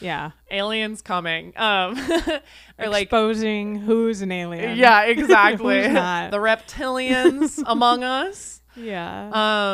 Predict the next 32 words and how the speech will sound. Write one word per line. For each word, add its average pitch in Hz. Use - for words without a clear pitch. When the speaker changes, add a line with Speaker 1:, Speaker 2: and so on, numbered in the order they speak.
Speaker 2:
Um, 175
but, 202
uh, 190
aliens 240
aside, 190
<laughs> 226
aliens 285
aside, 285
Speaker 1:
<laughs> -
Speaker 2:
um, 196
I 220
think 220
that 190
that's 190
a 190
beautiful 185
segue 170
into 156
the 170
horoscopes, 160
because 247
as 233
much 220
as 196
this 190
is 185
happening 185
to 190
all 170
of 175
us, 180
it's -